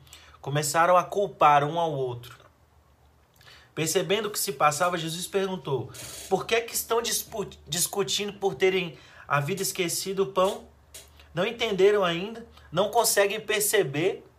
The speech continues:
Não se lembram dos cinco pães que demos para cinco mil? Quantos cestos de sobras vocês recolheram?" Eles responderam: "Doze."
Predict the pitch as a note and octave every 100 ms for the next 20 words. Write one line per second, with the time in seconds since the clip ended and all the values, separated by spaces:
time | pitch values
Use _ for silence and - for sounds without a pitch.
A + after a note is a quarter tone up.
0 | _ _ _ _ _ _ _ _ _ -
1 | - C3 F#3 B3+ - A#3 F3 D#3+ A3 G3+
2 | D#3 C#3 E3+ - - C4 - G#3 - F#3
3 | A3+ A#3+ - D#3+ F3+ G3+ - - F#3 F#3
4 | - A#3+ A#3+ F#3 F3 G#3 C#4 - _ _
5 | _ _ _ _ _ _ _ _ _ _
6 | - G#3 C#4+ D#4+ C4+ - - G#3 A#3 -
7 | - A#3+ - - - - G3 - F#3 F3+
8 | G3 G3 E3 F3+ F3+ F#3+ F3+ F3+ F3 D#3
9 | C3+ A2+ G2 - _ _ _ - - C3+
10 | C#3 D#3+ - E3 D3 B2+ B2 G#2+ G#2+ C#3
11 | D3+ C3+ - -